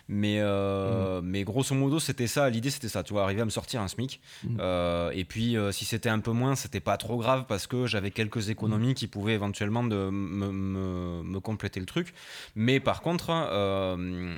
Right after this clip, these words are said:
Speaker 1: à aucun moment, si tu veux, je me suis dit, « Je vais attendre que les plans, ils tombent, quoi. »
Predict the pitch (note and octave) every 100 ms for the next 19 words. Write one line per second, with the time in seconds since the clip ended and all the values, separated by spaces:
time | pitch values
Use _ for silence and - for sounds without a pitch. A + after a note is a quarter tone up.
0 | - G2+ A2+ B2+ B2 B2 D3+ C#3+ G#2 A2+
1 | D3 A2 G#2 A#2+ B2+ G2+ F#2 F2+ C3 C3
2 | G#2+ F#2 F2+ G#2 F#2+ F2 A2 F2+ D#2+